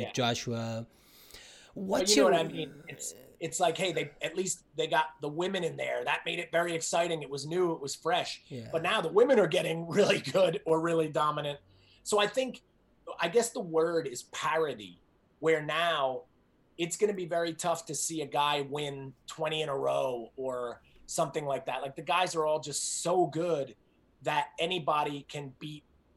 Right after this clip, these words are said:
Speaker 1: anybody. Look at that Ferguson guy, or, or look at, uh, Conor, or look at, uh, you know, uh,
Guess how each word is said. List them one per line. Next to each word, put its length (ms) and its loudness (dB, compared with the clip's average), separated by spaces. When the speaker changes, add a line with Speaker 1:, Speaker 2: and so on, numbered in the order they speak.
Speaker 1:
anybody. 360 -2
Look 100 0
at 60 4
that 180 4
Ferguson 480 -2
guy, 320 -2
or, 140 -4
or 240 -2
look 240 -6
at, 100 -2
uh, 320 2
Conor, 540 0
or 140 -4
look 220 -4
at, 160 0
uh, 320 2
you 140 -4
know, 280 -4
uh, 280 -4